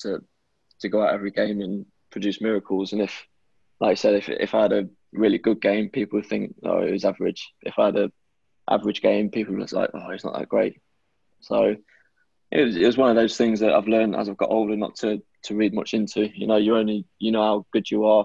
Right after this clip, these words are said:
personally, and you know if you've had a good, good game or bad game. And the only person that I'll, I'll speak to about that is my agent, and he'll, he'll criticise me all day long. And I'll, I'm my own worst critic, so I know that if I've had a bad game, I've had one. So it's one of them.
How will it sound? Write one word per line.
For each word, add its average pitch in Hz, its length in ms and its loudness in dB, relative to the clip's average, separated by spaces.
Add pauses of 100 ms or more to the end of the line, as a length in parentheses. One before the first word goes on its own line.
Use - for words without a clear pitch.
personally, 107 520 -2
and 101 200 -4 (540)
you 110 120 0
know 110 120 4
if 104 120 0
you've - 60 -4
had 107 100 4
a 101 40 2
good, 98 240 -2 (440)
good 107 120 -2
game 107 160 2
or 101 60 -2
bad 110 260 -2
game. 98 260 -2
And 98 280 -8 (960)
the - 60 -2
only 104 120 0
person 104 340 0
that 98 80 -2
I'll, 104 300 0
I'll 104 80 0
speak 104 240 -2
to - 100 -16
about - 160 0
that - 100 0
is - 80 -14
my 104 140 0
agent, 101 280 -2
and 101 120 -6
he'll, 104 180 -4 (400)
he'll 101 140 -8
criticise - 520 -2
me 101 280 -6 (380)
all 110 160 -2
day 98 160 2
long. 104 240 2 (120)
And 110 80 -6
I'll, 101 200 2
I'm 104 140 -2
my 98 120 -2 (300)
own 107 200 0
worst 104 220 0
critic, - 380 -4
so 101 120 0
I 101 80 2
know 101 240 -2
that 98 200 -2 (640)
if - 80 -14
I've 104 80 0
had 101 100 2
a 95 40 -6
bad 107 220 -2
game, 107 200 0
I've 104 80 -4
had 110 160 -2
one. 104 160 -8
So - 300 -2 (180)
it's - 220 -14
one - 100 -6
of 90 60 -2
them. 101 140 -4